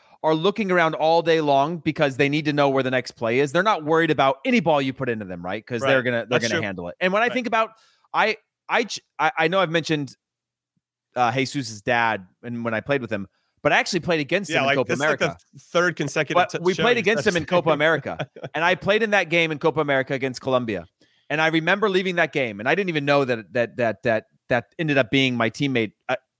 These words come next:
Speaker 1: literally a year or a couple, three years later, um, until I found his jersey in my closet, we, 'cause we changed shirts. Um, is that I was like, I remember this guy being so impactful that the ball went through him all the time, right? Always on the half turn,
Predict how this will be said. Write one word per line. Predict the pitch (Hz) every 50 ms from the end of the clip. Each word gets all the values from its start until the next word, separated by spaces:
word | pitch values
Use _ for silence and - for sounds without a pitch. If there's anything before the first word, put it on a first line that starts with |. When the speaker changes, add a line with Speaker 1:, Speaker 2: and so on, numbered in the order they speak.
| _ _ -
Speaker 1:
literally | 131 135 139 131 135 127 120 120
a | 120
year | 117 127 127 123 120 123 - -
or | 117 110 107
a | 107
couple, | - 135 110 - 127 127 104
three | - 139 147 139
years | 127 123 113 107
later, | 131 139 123 104 98 95 - _ _ _ _ _ _ -
um, | 120 123 120 117 110 107 110 - -
until | 123 - 147
I | 135 123
found | - - 135 127 131 127 120
his | 127 131 110 -
jersey | - 127 127 120 123
in | 113 104
my | 101 95
closet, | - 120 120 120 107 101 90
we, | 98
'cause | - _ - 127 104
we | 107 107
changed | - - 123 117 -
shirts. | - 127 113 92 - - - - _ - _ _ -
Um, | 139 139 135 127 123 117 110 107 104 - _ _ _ _ _
is | 180 180 160 143
that | 190 185 180 -
I | 190
was | 180 165
like, | 175 170 -
I | 165
remember | 165 170 165 165 170 180 190 190 175
this | 151 165 156 -
guy | - 151 139 139
being | 127 135 127 123
so | - - 147 143 156
impactful | 151 135 147 127 120 - - 113 107 92
that | 113 110 -
the | 120
ball | - - 139 143 143
went | 143 143 131
through | - 131 127
him | 120 120
all | 143 156 151 127
the | 131
time, | - 123 95 80 73 _ _ _ _ _
right? | 92 101 110 - 165
Always | 185 196 208 170
on | 208 190 180
the | 160
half | 156 151 143 147 - -
turn, | - 147 135 135 135